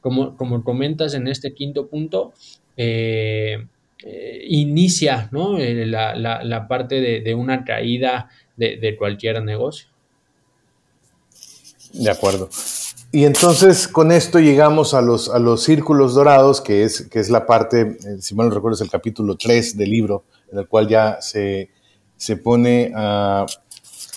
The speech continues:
Speaker 2: eh, explicarnos la, la lógica de, de estos tres círculos,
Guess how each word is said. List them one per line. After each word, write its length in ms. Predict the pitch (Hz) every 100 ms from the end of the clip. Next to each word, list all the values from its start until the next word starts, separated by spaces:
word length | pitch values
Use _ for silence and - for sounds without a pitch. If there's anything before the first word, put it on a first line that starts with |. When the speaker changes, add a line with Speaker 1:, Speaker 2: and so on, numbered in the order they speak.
| - - - - - - - _
Speaker 2:
eh, 220 | 120 104 -
explicarnos 1120 | 135 - 123 117 147 147 135 117 101 - 104
la, 240 | 110 104
la 160 | 101 110
lógica 540 | 110 117 127 107 113
de, 280 | 104 98 101 98
de 140 | 104
estos 400 | 110 123 - -
tres 320 | - 139 131
círculos, 760 | 139 131 - 110 98 110 - -